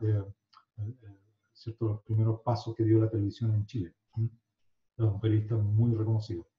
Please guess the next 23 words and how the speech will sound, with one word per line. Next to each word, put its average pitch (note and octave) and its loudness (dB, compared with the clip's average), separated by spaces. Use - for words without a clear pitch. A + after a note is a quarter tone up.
conocido A2 4
como A2 4
H A2+ -2
P. - -2
¿Mm? B2+ 0
Y, D3+ 6
bueno, B2+ 4
eh, A#2+ 4
da B2+ 2
a B2+ -2
conocer B2+ -2
a B2+ -2
través B2 -2
de B2 2
las A2+ 0
fotografías A2+ 0
de A#2 6
Eliodoro A#2 4
Tor-, A2+ -4
eh, G2+ -4
Torrente C3 -2
y C3 0
Vivi A#2+ 0